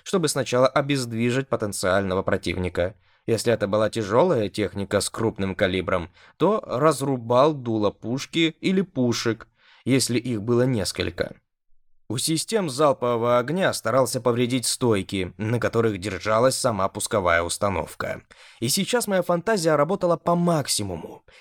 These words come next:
Я реально пытался представлять на месте деревянных манекенов реальных людей, на месте деревянной техники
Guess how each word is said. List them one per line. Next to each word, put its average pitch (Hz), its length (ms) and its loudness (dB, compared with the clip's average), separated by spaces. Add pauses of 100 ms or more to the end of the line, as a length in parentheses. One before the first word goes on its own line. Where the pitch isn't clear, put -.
Я 135 240 0
реально 165 600 2
пытался 147 840 2
представлять 123 1040 2
на 113 120 0
месте 113 420 -2
деревянных 110 600 0
манекенов 104 520 0 (240)
реальных 113 600 0
людей, 185 480 0 (220)
на 147 160 4
месте 139 260 0
деревянной 135 580 2
техники 117 640 -2